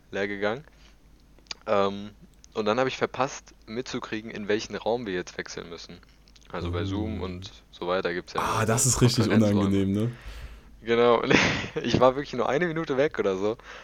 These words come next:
Speaker 1: aber in der Minute wurde eben gesagt, ähm, in welchem Raum es jetzt weitergeht. Und dann saß ich da irgendwie allein in diesem Raum drin und <laughs> mit zwei Tutoren und musste nochmal so ganz auf awkward nochmal so nachfragen, äh,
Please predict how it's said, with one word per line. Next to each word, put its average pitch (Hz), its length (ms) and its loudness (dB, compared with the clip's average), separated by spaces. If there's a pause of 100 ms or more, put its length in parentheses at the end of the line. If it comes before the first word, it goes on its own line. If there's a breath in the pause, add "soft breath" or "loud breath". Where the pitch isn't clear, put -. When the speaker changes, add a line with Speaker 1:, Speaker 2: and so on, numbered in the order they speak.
Speaker 1:
aber 110 200 6
in 123 80 4
der 131 120 6
Minute 139 320 -4
wurde 117 220 0
eben 120 360 -4 (280)
gesagt, 113 360 0 (240)
ähm, 101 420 0
in 107 80 -8
welchem 107 260 0
Raum 104 160 0
es - 100 -10
jetzt 92 140 -4
weitergeht. 98 520 -2 (640 loud breath)
Und 107 340 -6 (120)
dann 113 140 4
saß 113 200 6
ich 123 80 -10
da 131 120 8
irgendwie 117 200 4
allein 120 300 6
in 120 120 0
diesem 120 200 -2
Raum 123 240 2
drin 107 200 -2
und 107 80 -2
<laughs> - 320 2
mit 131 140 4
zwei 131 200 10
Tutoren 127 460 6
und 120 100 2
musste 127 320 6
nochmal 123 300 2
so 117 160 -4 (520 loud breath)
ganz 127 220 4
auf 120 160 4
awkward 120 400 4
nochmal 120 220 4
so 110 80 2
nachfragen, 107 600 2
äh, 104 360 4